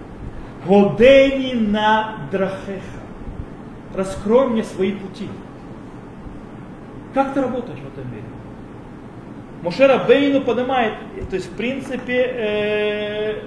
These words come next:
почему? Потому что невозможно отделить между величием Всевышним и Его путями. Это пророк Ишаяу говорит. Это человек тяжело, он почти не до-, не, э,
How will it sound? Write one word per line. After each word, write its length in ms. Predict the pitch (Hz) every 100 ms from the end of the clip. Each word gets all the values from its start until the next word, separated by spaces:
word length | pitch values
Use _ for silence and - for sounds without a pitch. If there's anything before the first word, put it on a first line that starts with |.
| - - - - - - - - -
почему? 300 | 208 285 294
Потому 180 | 202 202
что 100 | 214
невозможно 840 | 214 220 208 226 269 285 277 254 -
отделить 960 | 233 - 147 151 196 196 254 254 175 - -
между 360 | 196 220 - 190
величием 760 | 175 208 226 285 285 311 302
Всевышним 500 | - 277 311 311 277 - -
и 60 | 180
Его 200 | 180 196
путями. 520 | 190 - 165 127 - - - - - - - - - - - - - -
Это 180 | 170 190
пророк 280 | 196 196 202
Ишаяу 420 | 190 190 285 285
говорит. 340 | 190 147 - - - - - - - - -
Это 100 | 160
человек 260 | 196 220 233
тяжело, 440 | 208 208 262 180
он 80 | -
почти 280 | 175 - 220
не 60 |
до-, 200 | 208 190
не, 140 | 185 190
э, 1000 | 180 170 170 165 156 156 156 156 156